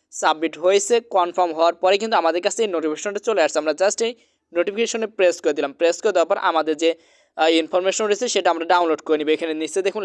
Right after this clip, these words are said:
লেখা আছে, আহ, ডাউনলোড অপশন রয়েছে, আমরা just ডাউনলোডে প্রেস করে দিব। একটু আগে কিন্তু আপনারা দেখেছেন এখানে ক্যান্সেল লেখা আছে,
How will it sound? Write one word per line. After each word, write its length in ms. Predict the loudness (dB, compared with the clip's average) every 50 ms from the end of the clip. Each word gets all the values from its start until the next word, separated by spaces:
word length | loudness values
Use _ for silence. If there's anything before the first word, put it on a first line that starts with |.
| 2
লেখা 180 | 2 2 2 0
আছে, 180 | 0 2 0 -2 -2 -2 _ _ _ _ _ _ _ -2
আহ, 140 | -2 -2
ডাউনলোড 400 | 2 2 2 2 4 2 2 0 2
অপশন 300 | 0 0 0 -2 -4 -2
রয়েছে, 180 | -2 0 0 0
আমরা 140 | 2 2 2
just 240 | 2 2 2 0 0 -2
ডাউনলোডে 360 | 0 2 2 2 2 0 0 0
প্রেস 280 | 2 2 2 2 2 2 0
করে 100 | -2 -2
দিব। 120 | 0 0 -2
একটু 200 | -4 -2 0 0
আগে 140 | 2 2 0 -2
কিন্তু 140 | -2 -4 -4
আপনারা 160 | -2 0 0 0
দেখেছেন 260 | 0 -2 -4 -4 -4 -4
এখানে 200 | -2 -4 -4 -6
ক্যান্সেল 420 | -4 -2 0 0 0 0 0 0 0
লেখা 180 | 2 2 0
আছে, 120 | 0 0